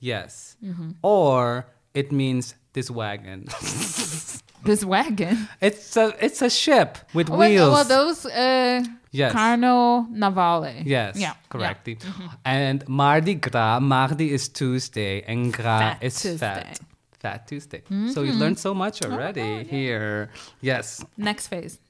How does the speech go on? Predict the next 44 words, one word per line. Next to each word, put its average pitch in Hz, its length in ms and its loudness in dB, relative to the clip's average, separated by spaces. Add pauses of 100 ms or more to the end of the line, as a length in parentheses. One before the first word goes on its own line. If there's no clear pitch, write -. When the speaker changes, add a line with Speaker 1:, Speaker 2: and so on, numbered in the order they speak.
(180)
Speaker 2:
Next 190 240 -12
lesson. - 380 -16
Speaker 1:
Next 160 340 0
lesson. 113 300 -2 (200)
So 202 140 -2
let's 202 180 4
go 240 140 6
into 226 200 4
the 151 120 4
different 160 460 2
cities 123 600 0
or 117 480 2
countries 139 420 -2
where 113 120 -2
it's 107 180 -10
really 131 260 -2
big 139 420 2
Speaker 2:
Mm-hmm. 151 100 -2
Speaker 1:
and 127 120 2
celebrated. 110 480 -6 (220)
Actually, 151 340 4
now 160 160 8
we 160 80 6
already 156 280 6
talked 139 280 2
about 143 200 0
the 135 60 -2 (140)
U 131 80 0
S, 104 140 -4
so 113 160 -6
I 95 60 -8
can 117 180 -6
skip 156 320 -8
that 151 220 -2
one 87 340 -8
because 101 220 -6
we 113 80 -4
Speaker 2:
Mm-hmm. 110 100 -2
Speaker 1:
now 107 140 -2
already 117 240 -2
know 113 300 0 (300)
why 110 680 -2
Mardi 110 280 -2
Gras 107 220 -6